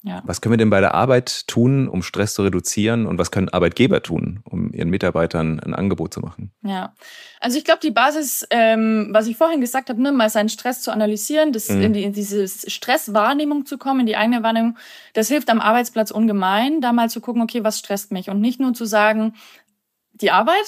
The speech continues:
Speaker 1: <laughs> oder
Speaker 2: Mhm.
Speaker 1: die Aufgaben, sondern welche Aufgabe ist das vielleicht genauer? Bei welcher Aufgabe empfindest du mehr Stress als bei der anderen? Ne? Spielt da vielleicht Zeitdruck eine Rolle?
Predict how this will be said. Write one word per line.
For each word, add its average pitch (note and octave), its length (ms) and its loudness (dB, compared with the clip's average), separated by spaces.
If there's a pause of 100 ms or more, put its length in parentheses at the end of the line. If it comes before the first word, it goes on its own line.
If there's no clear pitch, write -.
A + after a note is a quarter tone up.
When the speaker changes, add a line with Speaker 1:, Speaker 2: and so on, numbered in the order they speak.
Speaker 1:
<laughs> - 220 0
oder G#3 400 4
Speaker 2:
Mhm. F#3+ 40 -14
Speaker 1:
die G3 140 0
Aufgaben, D4 540 0 (220)
sondern G#3+ 280 0
welche A3 260 2
Aufgabe G#3 380 0
ist G3+ 120 -6
das G3+ 100 -8
vielleicht G3 280 -2
genauer? G3 300 2
Bei F3+ 140 0
welcher G#3 240 0
Aufgabe G3+ 280 0
empfindest G3+ 380 -4
du G3+ 40 -2
mehr G3 200 0
Stress G3+ 260 -6
als - 160 -4
bei F#3+ 100 -6
der F3+ 120 -2
anderen? F#3 380 -4
Ne? A#3 120 2
Spielt A3+ 240 -4
da G#3 60 0
vielleicht G#3 260 -4
Zeitdruck C4+ 320 -2
eine G3+ 100 -2
Rolle? F3 320 -4